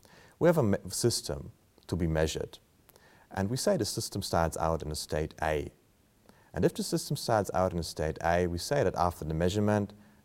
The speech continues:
the apparatus, the pointer of the apparatus will point to the right, and it will point to the left if the system started out in a different state, let's call it B. Now we can prepare the system in a superposition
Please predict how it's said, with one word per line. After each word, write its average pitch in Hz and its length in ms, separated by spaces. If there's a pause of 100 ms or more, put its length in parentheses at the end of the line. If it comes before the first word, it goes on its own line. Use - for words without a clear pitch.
the 80 120
apparatus, 85 760 (920)
the - 80
pointer 104 420
of 82 160
the 80 100
apparatus 78 640
will 87 80
point 80 320
to 90 80
the 87 120
right, 92 440 (840)
and 101 160
it 151 80
will 143 100
point 113 300
to - 80
the 82 100
left 82 380
if 82 80
the 90 80
system - 340
started 78 400
out 78 320 (320)
in 90 60
a 90 40
different 87 400
state, - 300
let's - 180
call 82 240
it 78 160
B. 82 280 (1200)
Now 147 120
we 151 180
can 120 160
prepare 110 320
the 95 80
system 117 420
in 101 60
a 98 40
superposition - 840